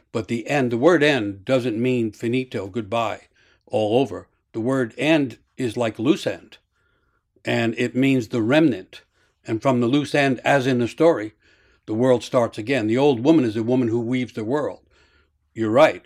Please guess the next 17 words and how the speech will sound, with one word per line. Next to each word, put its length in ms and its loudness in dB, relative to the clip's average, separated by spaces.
It's 200 -12
a 40 -6
reference 520 0
to 200 -4
the, 360 -6
uh, 240 -4
mythological 800 0
feminine, 420 -6
which 280 -6
is 420 -4
the 100 -10
source 360 0
of 140 -4
all 260 4
weaving, 560 -4
weaving 440 -4
and 160 -12